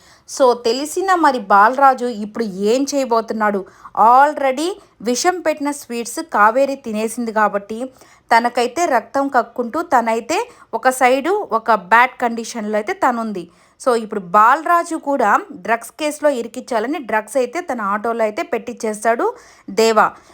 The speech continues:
మరి ఇప్పుడు దాని నుంచి బాలరాజు ఎలా తప్పించుకుంటాడు? అలాగే కావేరి క్యారెక్టర్ని మరి ముగిచ్చేస్తారా, లేదంటే సీరియల్నే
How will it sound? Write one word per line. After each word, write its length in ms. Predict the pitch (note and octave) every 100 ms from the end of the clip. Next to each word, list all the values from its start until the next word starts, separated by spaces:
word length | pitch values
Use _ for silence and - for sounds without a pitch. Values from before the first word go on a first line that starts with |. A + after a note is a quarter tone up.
| _ A#3+
మరి 140 | B3
ఇప్పుడు 220 | B3+ A#3+
దాని 340 | G#3 G#3+ G#3 G#3+
నుంచి 340 | C#4 E4 G4+
బాలరాజు 540 | A3 G#3+ C4 D4 C#4+ B3+
ఎలా 220 | G3+ A3+
తప్పించుకుంటాడు? 960 | B3 A#3 B3+ B3 - A#3+ A#3 A3 A3 A#3 - _ _ -
అలాగే 600 | A#3+ C#4+ C#4 B3+ B3 F4 _ _ _ -
కావేరి 800 | A#3+ C#4+ F4 F4+ E4+ F4 F4 - _ _ -
క్యారెక్టర్ని 840 | B3 C4 D4+ - C#4 A3+ A3+ F#4 - -
మరి 180 | B3 C4+
ముగిచ్చేస్తారా, 960 | A#3 G3+ C#4 C#4 D4+ C#4+ C#4+ C4 C4+ C#4
లేదంటే 800 | G#3+ A3 A#3+ B3+ A3 G#3+ E4 A4 _ -
సీరియల్నే 840 | - D4+ E4 F4+ F4+ E4+ D#4 F4+